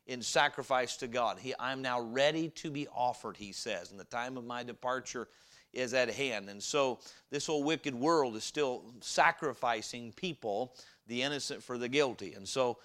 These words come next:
that's what we see in seal five, is those who are martyred, uh, for believing the word of God and for their testimony of faith in Jesus Christ. And, uh, and there they are at the base of the altar. So we're gonna look at three things tonight in this, in this, uh, fifth seal. We've entitled this, the first, the first,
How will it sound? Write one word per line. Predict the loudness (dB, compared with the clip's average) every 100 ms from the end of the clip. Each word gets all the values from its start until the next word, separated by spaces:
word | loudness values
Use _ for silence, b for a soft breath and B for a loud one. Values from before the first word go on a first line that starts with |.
| B B
that's | 6 6
what | 6
we | 2
see | 2 0
in | 0
seal | 0 0 0
five, | 4 6 6 2
is | 0
those | 2 2 0
who | 0
are | 0
martyred, | 0 6 6 6 4 0 -4 b b b
uh, | 2 2
for | 2 0 2
believing | 4 6 6 4
the | 4
word | 6
of | 4 2
God | 2 4 4
and | 0
for | -4
their | -4
testimony | 2 2 4 0 -4 -4 -4
of | -4
faith | 0 0 0
in | -6
Jesus | -4 -2 -2 -4 -6
Christ. | 4 6 6 0 -6 B B B B -4
And, | -2 -2 -2
uh, | -2 -2
and | -2 -2 0
there | 4 4
they | 6 6
are | 6
at | 4
the | 0
base | -2 -2
of | 0
the |
altar. | 0 -2
So | -6 -2
we're |
gonna | 0
look | 0
at | -2 0
three | 2 2
things | 2 0 0
tonight | -2 0 2 2
in | 0
this, | -4 -4 -8 -12
in | -6
this, | -6 -6 -10 B B B B 2
uh, | 4 4
fifth | 0 4 4 4
seal. | 0 2 4 4
We've | 2 -2
entitled | 6 8 8 6
this, | 4 4 2 -4
the | 2
first, | 4 4 0
the | -6
first, | 4 4 4 0